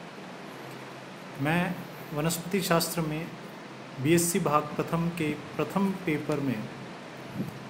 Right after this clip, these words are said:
एल्गी, लाइकेन व ब्रायोफाइटा के बारे में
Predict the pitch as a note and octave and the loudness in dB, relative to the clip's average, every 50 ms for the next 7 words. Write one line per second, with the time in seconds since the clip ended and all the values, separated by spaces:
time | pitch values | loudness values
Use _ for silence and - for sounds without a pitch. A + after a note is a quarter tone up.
0 | - - - - - - D3 C#3+ D3 D3+ - - E3+ F3+ F#3+ F#3 - - - - | -12 -12 -12 -10 -6 0 2 2 2 2 2 2 2 4 2 2 -2 -4 -10 -10
1 | - - - - - - - - - - - - - - - - - - - - | -12 -12 -14 -14 -14 -14 -14 -14 -14 -14 -14 -14 -14 -14 -14 -14 -14 -14 -14 -12
2 | - - - - - - - B2+ B2+ C3 C3 C#3 C3+ C3 - F3 F3+ G3 G3+ - | -12 -12 -10 -10 -10 -8 -2 0 2 4 4 4 4 2 2 2 4 2 2 -2
3 | - - - - - - - - - - - - - - - - - - - - | -4 -8 -10 -12 -12 -12 -12 -12 -12 -12 -12 -12 -14 -14 -14 -14 -14 -14 -14 -10
4 | - - D3 F3 E3+ F3 E3+ D#3+ D3+ D3+ E3+ E3+ E3+ D#3+ D3+ - D3 C#3+ C#3+ - | -6 2 6 6 6 6 8 8 10 10 8 8 8 6 4 4 2 0 2 2
5 | C#3+ B2 B2+ B2+ B2+ B2 B2 C3+ D#3 F#3 | 2 2 2 2 2 2 2 2 0 0